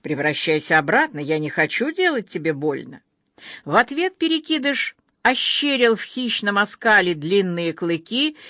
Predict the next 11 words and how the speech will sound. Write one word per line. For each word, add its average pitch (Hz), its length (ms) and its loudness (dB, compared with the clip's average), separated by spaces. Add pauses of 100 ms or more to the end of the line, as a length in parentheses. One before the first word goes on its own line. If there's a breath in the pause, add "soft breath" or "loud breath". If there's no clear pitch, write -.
(120)
и 175 120 0
без 196 220 4
раздумий 214 840 4
прыгнул 208 560 2
вперёд. 240 720 -2 (440 soft breath)
Мужчина 190 800 -2
подпустил 214 680 0
зверя 185 420 2
даже 185 300 2
слишком 202 680 -2
близко, 165 500 -4